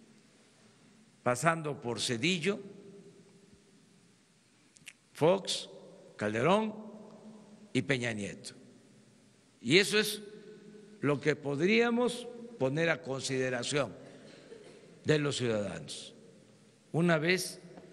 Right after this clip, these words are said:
que se reforme el artículo treinta y cinco de la Constitución, que también ya presentamos una iniciativa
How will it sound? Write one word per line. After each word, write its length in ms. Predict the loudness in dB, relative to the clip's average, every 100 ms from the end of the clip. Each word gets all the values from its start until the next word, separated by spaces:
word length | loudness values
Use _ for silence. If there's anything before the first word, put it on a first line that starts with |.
| -18 -12 -4
que 120 | 0
se 160 | 2
reforme 540 | 2 0 2 2 2 2
el 100 | 0
artículo 760 | -2 -2 -2 2 2 4 2 -6 -16 -18 -4
treinta 380 | 2 2 2 0
y 80 | 0
cinco 340 | 2 0 2
de 80 | 0
la 100 | 0
Constitución, 640 | -4 -6 -6 -4 2 2
que 120 | 2 0
también 600 | 0 -2 2 4 4 -2 -16 -20 -20 -20 -20 2
ya 180 | 6 6
presentamos 640 | 4 -4 -2 0 0 0 -4
una 160 | -2
iniciativa 680 | 0 0 0 4 4 4